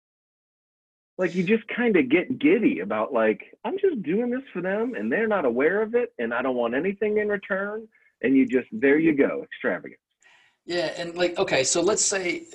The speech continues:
Speaker 2: you know, let's look at this from an agent's point of view. Let's say you helicopter me into,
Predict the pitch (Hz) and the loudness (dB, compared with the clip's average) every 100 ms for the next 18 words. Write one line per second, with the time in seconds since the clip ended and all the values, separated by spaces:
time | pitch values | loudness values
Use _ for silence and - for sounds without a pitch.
0 | - - 127 113 117 160 - 202 151 156 | -16 -12 -6 -6 -6 -4 -2 -2 -2 -2
1 | 147 156 139 - 139 143 151 - - 139 | -2 -2 -6 -4 -2 -4 -6 -12 -12 -14
2 | 127 120 120 117 143 - 165 156 156 - | -12 -12 -10 -10 -8 -6 -6 -4 -4 -2
3 | 175 180 185 151 143 - 135 131 135 120 | -2 -2 -4 -4 -6 -6 -14 -12 -12 -12
4 | 131 131 - 127 120 113 | -14 -12 -12 -10 -8 -10